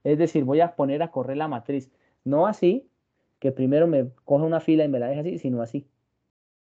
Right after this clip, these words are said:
Entonces él me las empieza a sumar así, de para abajo, solamente dándoles la vuelta a las variables.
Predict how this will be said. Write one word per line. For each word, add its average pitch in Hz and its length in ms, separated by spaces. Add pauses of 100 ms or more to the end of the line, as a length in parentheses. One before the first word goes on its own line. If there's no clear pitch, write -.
(140)
Entonces 139 200
él 156 60
me 156 80
las 131 140
empieza 127 300
a - 20
sumar 117 260
así, 131 240 (720)
de - 80
para 113 220
abajo, 143 220
solamente 131 440
dándoles 160 440
la 127 120
vuelta 117 460 (680)
a 104 120
las 117 360 (180)
variables. 62 560